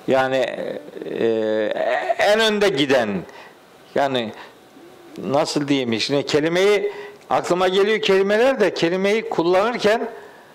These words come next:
şimdi kalkıp diyecek ki bir tanesi, "Bak onu kastetti, bunu kastetti" filan diye. Saadat yani efendiler demek yani, böyle büyük kabul edilenler. Kübera o da büyükler demek yani. Kendimize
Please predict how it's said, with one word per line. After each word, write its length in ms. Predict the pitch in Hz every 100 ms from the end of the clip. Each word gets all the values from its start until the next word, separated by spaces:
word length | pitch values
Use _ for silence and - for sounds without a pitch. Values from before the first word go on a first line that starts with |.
| -
şimdi 520 | - - 185 196 180
kalkıp 540 | 117 147 185 214 220 156
diyecek 400 | 208 202 277 -
ki 120 | 180
bir 100 | 175
tanesi, 540 | 170 170 165 156 220
"Bak 160 | 196 170
onu 180 | 175 185
kastetti, 580 | 185 151 - 139 170 160
bunu 180 | 156
kastetti" 480 | 143 131 - 117 135
filan 380 | 117 120 117 120
diye. 260 | 131 185 220 - - - - - - - - - -
Saadat 840 | - - 202 208 208 269 294 294
yani 420 | 165 175 175 185 170 -
efendiler 840 | - 151 180 190 196 190 202 190
demek 380 | 151 110 92 -
yani, 280 | 98 95 95
böyle 500 | 127 117 135 156 120
büyük 320 | 139 180 -
kabul 280 | 139 120 113
edilenler. 680 | 104 104 104 107 139 214 233 - - - - - - -
Kübera 640 | - 180 190 240 285 247
o 40 |
da 180 | 196 233
büyükler 520 | 240 233 - 214 202
demek 360 | 160 104 87 -
yani. 320 | 90 87 85 -
Kendimize 800 | 156 185 190 185 175 180 220